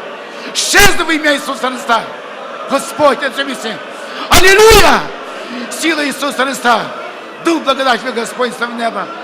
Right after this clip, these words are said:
Алілуя! Істин до живого Бога, радості неба. Алілуя, амінь. Алілуя!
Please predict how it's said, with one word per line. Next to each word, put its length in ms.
Алілуя! 720
Істин 360
до 120
живого 220
Бога, 380
радості 440
неба. 420
Алілуя, 600
амінь. 400
Алілуя! 920